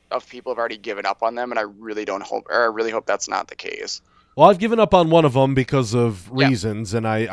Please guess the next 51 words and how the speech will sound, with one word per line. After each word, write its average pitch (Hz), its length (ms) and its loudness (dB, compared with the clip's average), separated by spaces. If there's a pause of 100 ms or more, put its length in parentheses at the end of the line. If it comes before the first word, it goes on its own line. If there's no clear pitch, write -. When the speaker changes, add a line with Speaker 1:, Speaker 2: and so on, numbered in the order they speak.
Speaker 2:
I - 20 2
believe 117 320 -2
the 113 120 -2
other 117 140 0
one 107 200 -6
can 104 160 -14
still 117 240 -4
factor 107 440 -4
and 101 140 -8
be 107 140 -4
a 107 60 -2
long-term 107 480 -6
player. 117 440 -2 (460)
I 165 80 -4
mean, 180 260 2
you 175 220 -2
look 196 200 2
at 180 220 2
the 135 100 -6
fact 160 280 0
that 139 120 0
Jorge 196 360 0
Polanco 151 520 -2
was 135 140 -2
suspended 117 540 -6
for 110 160 -8
eighty 110 200 -4
games 101 360 -8
this 101 180 -8
season. 104 540 -6 (320)
Ervin 170 240 2
Santana 131 560 0
Speaker 1:
Yep. 117 140 -2
Speaker 2:
pitched - 300 -4
in, 117 120 -2
like, 110 200 -4 (240)
eight 147 240 -2
games 101 580 -6 (120)
all 127 240 2
season 107 400 -8
long, 104 320 0
and 101 80 -8
that's 110 220 -6
not 110 240 -2
great. 104 440 -4 (460)
Um, 120 400 2
Speaker 1:
Yeah, 120 60 -2
we 120 80 -2
should - 160 -8
touch 165 200 -2
on 120 120 -2